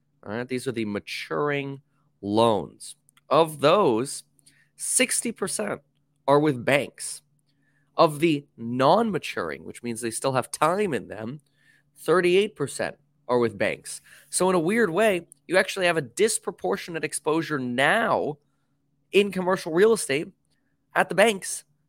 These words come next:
because of when most of these refinances were conducted initially, or initial financing. All right. Excluding multifamily exposure, total commercial real estate is two point five billion, of which forty-four percent is at banks.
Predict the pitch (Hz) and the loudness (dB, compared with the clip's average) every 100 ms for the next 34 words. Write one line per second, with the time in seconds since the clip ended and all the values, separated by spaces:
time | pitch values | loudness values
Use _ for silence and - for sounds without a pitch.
0 | - 151 - - 185 190 - 139 160 139 | -12 -10 -8 0 2 2 2 2 2 0
1 | 131 147 160 170 147 143 - 139 135 123 | 2 2 2 2 0 0 -2 -4 -4 -4
2 | 117 110 107 104 101 110 104 101 - 104 | -6 -2 -2 -2 -8 -12 -14 -14 -8 -6
3 | 98 - 107 139 185 147 117 - _ _ | -6 -6 -6 -2 -2 -2 -6 -8 _ _
4 | _ - 90 95 107 98 82 82 - - | _ -12 -8 -8 -8 -10 -12 -20 -20 -20
5 | _ _ _ _ _ _ _ - - 92 | _ _ _ _ _ _ _ -20 -12 -8
6 | 85 117 156 _ - - - 143 - 226 | -2 -2 -4 _ -20 -16 -6 -4 0 2
7 | 254 214 170 190 160 156 147 135 117 - | 2 2 0 0 0 0 0 -2 -4 -2
8 | 110 95 92 - _ - 208 220 247 202 | -2 -2 -8 -12 _ -4 2 2 2 0
9 | 170 170 165 135 139 139 - 95 95 - | 0 0 -2 0 0 0 -4 -4 -6 -8
10 | 170 - 165 - 143 101 123 127 135 101 | -8 -6 -6 -4 -4 -2 -2 0 0 -4
11 | 85 101 107 - 135 143 147 127 - - | -6 -6 -8 -4 -2 -2 -2 -4 -4 -8
12 | 104 107 139 - 69 104 - | -8 -8 -10 -14 -16 -16 -18